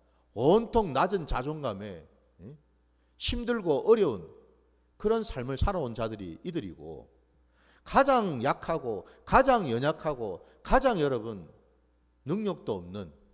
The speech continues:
그런 자들이 바로 이 이스라엘 족속들 아닙니까? 근데 하나님은 놀랍게도 그들을 "너희는 내 보물이야" 말씀하고 계셔요. 저와 여러분,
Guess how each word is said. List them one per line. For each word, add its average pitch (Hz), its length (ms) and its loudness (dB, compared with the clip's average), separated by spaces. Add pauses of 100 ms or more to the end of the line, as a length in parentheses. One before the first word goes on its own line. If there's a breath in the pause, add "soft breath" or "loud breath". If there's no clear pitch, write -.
(1500)
그런 247 280 -4
자들이 131 280 -2
바로 104 240 -2
이 101 120 -6
이스라엘 113 480 -6
족속들 113 440 -12
아닙니까? 73 460 -16 (1300)
근데 254 160 -10
하나님은 143 400 -6
놀랍게도 101 500 -6
그들을 113 480 -10 (680 soft breath)
"너희는 139 360 -6
내 139 120 -2
보물이야" 117 640 -10 (1300)
말씀하고 71 500 -14
계셔요. - 280 -16 (2000)
저와 113 280 0
여러분, 107 580 -4